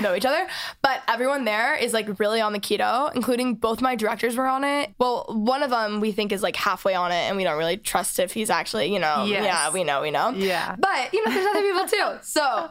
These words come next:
Speaker 1: okay, let's do a little bit of hot seat. So we're just
Speaker 2: Okay.
Speaker 1: gonna do three quick questions. So the first one, this is my favorite one to ask. Normally I don't repeat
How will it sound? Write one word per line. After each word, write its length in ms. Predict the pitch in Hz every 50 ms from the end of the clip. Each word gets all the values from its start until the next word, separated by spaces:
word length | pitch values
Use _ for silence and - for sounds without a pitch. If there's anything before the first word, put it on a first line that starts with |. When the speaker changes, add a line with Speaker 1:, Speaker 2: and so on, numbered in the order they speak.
| - 254
Speaker 1:
okay, 160 | 320 294 269
let's 240 | 247 254 - - 294
do 140 | 359 392 403
a 20 |
little 140 | 392 359 349
bit 100 | 320 320
of 100 | 339 277
hot 300 | 233 214 233 214 220 220
seat. 360 | - - 233 233 285 370 359
So 140 | - - 240 214
we're 100 | 233 233
just 120 | 247 240
Speaker 2:
Okay. 40 | 262
Speaker 1:
gonna 140 | 254 247 240
do 560 | 196 196 240 233 226 214 214 214 220 220 226 220 - -
three 180 | - 240 233 226
quick 220 | - 262 254 254
questions. 800 | - - 214 202 - - - 208 214 240 302 392 453 - - - - - - - - -
So 320 | - - 285 262 233 196 185
the 100 | 220 226
first 300 | 247 262 277 269 - -
one, 320 | 214 202 208 233 285 - -
this 140 | 214 208
is 60 | 220 254
my 180 | 247 247 247
favorite 280 | 240 240 220 214 226 -
one 120 | - 240 240
to 100 | - -
ask. 400 | 208 196 202 233 226 - - - -
Normally 340 | 262 277 285 330 370 427 440 403
I 60 | 311
don't 220 | 240 247 226 -
repeat 520 | - 208 202 - 208 208 202 190 139 -